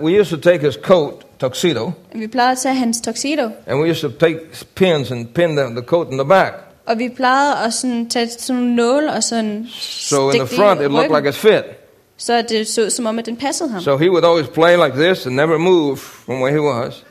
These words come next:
Speaker 2: Så han spillede altså sådan her, og han bevægede sig aldrig fra, hvor han stod.
Speaker 1: 'Cause he didn't want anybody to see all the straight pins that were in the back.
Speaker 2: Fordi han ville ikke have, at der var nogen, der skulle se alle de der nåle, der stak i bag i.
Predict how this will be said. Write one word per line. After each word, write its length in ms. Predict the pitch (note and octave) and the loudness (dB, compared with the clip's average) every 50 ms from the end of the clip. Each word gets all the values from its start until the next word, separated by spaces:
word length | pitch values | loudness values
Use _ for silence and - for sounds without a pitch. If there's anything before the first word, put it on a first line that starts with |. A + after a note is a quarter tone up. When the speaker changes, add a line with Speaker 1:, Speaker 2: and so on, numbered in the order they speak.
| - | -16
Speaker 2:
Så 200 | - - - B3 | -10 -4 -2 0
han 120 | B3 A#3 A#3 | 0 0 -2
spillede 280 | - - A#3 A#3 A3+ | -2 -2 0 0 0
altså 180 | F#3 A#3 B3+ B3+ | 0 -2 -4 -4
sådan 220 | - C#4+ C4+ C#4 | -2 -2 -2 -2
her, 160 | C4 D4+ B3 - | -2 -2 -2 -2
og 200 | A3 G#3+ A3 A3+ | -2 -2 -2 -2
han 160 | A3 A3+ A3 | -4 -6 -6
bevægede 280 | G#3+ G#3+ A3+ A#3 E3 A#3+ | -4 -2 -2 -2 -2 -2
sig 140 | - A3+ | -2 -4
aldrig 220 | G#3 G#3+ A3 A#3+ A#3 | -4 -4 -4 -8 -8
fra, 80 | - | -6
hvor 140 | A3 A3 G#3+ | -4 -4 -4
han 140 | A3+ A#3 A3+ | -4 -4 -6
stod. 220 | - - C4+ C4+ - - - _ _ _ _ - | -6 -6 -8 -8 -8 -12 -20 _ _ _ _ -6
Speaker 1:
'Cause 200 | A#2+ A#2 A#2+ D3 | -6 -2 -2 0
he 200 | D#3 D3+ D3 C#3+ | 0 0 0 0
didn't 260 | C3 D3+ E3 D#3+ D#3 | 2 0 2 2 2
want 120 | D#3+ D#3 D3+ | 2 2 2
anybody 400 | D3 C#3 C3 D3 D3 C#3+ C3 A#2+ | 0 2 4 4 4 4 2 -2
to 80 | B2+ | -4
see 340 | A#2+ - - D#3+ D3+ C#3 D3 | -4 -2 -2 2 2 4 2
all 60 | D3+ | 2
the 100 | C3 B2+ | 0 -2
straight 320 | A2+ - - D3+ C#3+ C3 - | -4 -2 0 0 0 0 -2
pins 280 | - D#3 C#3+ A#2+ A2 | -2 -2 0 -2 -4
that 100 | - A#2 | -4 -4
were 100 | A#2+ A#2 B2+ | -2 -2 -2
in 60 | B2+ | -4
the 80 | A#2+ | -2
back. 300 | G#2 C#3 C3+ A2 D2+ - - - | -2 -2 -2 -2 -4 -8 -14 -12
Speaker 2:
Fordi 340 | - - A#3 A#3 A#3 A3 - | -6 -4 -2 -2 -2 -2 -2
han 220 | A3+ B3 B3 B3+ B3+ | 0 0 2 2 2
ville 100 | A#3+ B3 | 0 0
ikke 120 | B3 B3 - | -2 0 2
have, 100 | C#4 B3 | 2 4
at 60 | A#3 | 4
der 60 | A#3 | 2
var 80 | G#3+ A3 | 0 0
nogen, 180 | A3+ A3+ A#3 | -2 -2 -2
der 60 | A#3+ A#3 | -2 -4
skulle 200 | - - A#3 - | -4 -6 -6 -4
se 100 | - A3+ | -2 0
alle 140 | A3+ A#3+ A#3 | 0 0 -2
de 60 | A#3 | -2
der 100 | A#3 A3+ | -2 -2
nåle, 340 | A3+ A3+ G#3+ A3 A3+ C4 B3 | -2 -2 -2 -2 -2 -4 -4
der 60 | G3+ | -8
stak 300 | - - - - G3+ G#3+ | -8 -8 -8 -8 -8 -8
i 100 | A3 G#3+ | -10 -10
bag 220 | G3+ G#3 G3 G3 F#3+ | -10 -10 -12 -10 -12
i. 160 | F#3+ - - | -14 -16 -18